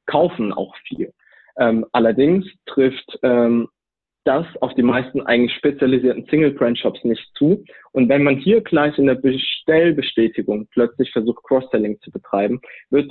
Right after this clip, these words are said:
äh, werden die, werden eigentlich die wenigsten Kunden bereit sein, nochmal jetzt hier die Kreditkarte, äh, rauszuzücken, äh, und nochmal etwas Neues zu kaufen. Und hier,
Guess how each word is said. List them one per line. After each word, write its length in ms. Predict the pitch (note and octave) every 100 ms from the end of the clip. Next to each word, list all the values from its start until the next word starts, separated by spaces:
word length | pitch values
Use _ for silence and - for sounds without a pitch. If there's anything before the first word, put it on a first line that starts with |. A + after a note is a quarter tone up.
| - -
äh, 140 | B2
werden 180 | B2 B2+
die, 300 | C3 B2+ C3
werden 180 | A#2+ B2
eigentlich 240 | B2 A#2+
die 220 | B2 B2 -
wenigsten 560 | A#2+ B2+ A#2+ A#2 A#2+
Kunden 300 | A#2 A#2 - G#2+
bereit 340 | - G#2 G#2 -
sein, 240 | G#2+ G#2 _
nochmal 560 | A#2+ A2 - A2 A2 G#2
jetzt 200 | G#2 - -
hier 100 | A2+
die 160 | G#2 G#2
Kreditkarte, 760 | - G#2+ G#2 - G#2+ - G2+ - - -
äh, 80 | -
rauszuzücken, 800 | G2 G2+ - - - A#2 A2+ G#2 - - _ -
äh, 260 | G2+ G2 F2
und 120 | - A2+
nochmal 340 | A2 A2+ G2+
etwas 200 | G#2+ B2 -
Neues 280 | B2 A#2 -
zu 80 | -
kaufen. 480 | - G2+ G2+ - G2 _ - - B2+
Und 180 | A#2 - _ _
hier, 420 | - F3 G3+